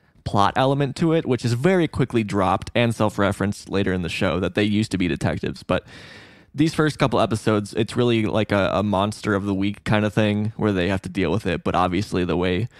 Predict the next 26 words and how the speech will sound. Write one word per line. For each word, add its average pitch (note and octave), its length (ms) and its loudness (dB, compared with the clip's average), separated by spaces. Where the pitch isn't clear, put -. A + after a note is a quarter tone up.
in A2 180 2
which A#2+ 240 0
they G2+ 140 2
deal F#2+ 220 0
with F#2+ 140 -2
these F#2+ 220 0
villains F#2 440 -2
is - 420 -6
quite G2+ 220 0
comical. G2 460 2
And G#2+ 80 2
a A#2+ 40 4
lot C#3+ 100 4
of B2+ 60 0
the A#2+ 80 2
times G#2 460 0
the A2+ 80 4
villains A2+ 360 4
aren't G#2+ 160 4
even G#2 220 2
villains. G#2 400 2
They're G2+ 100 0
just - 260 -2
kind - 180 -4
of - 240 -8
like, - 240 -2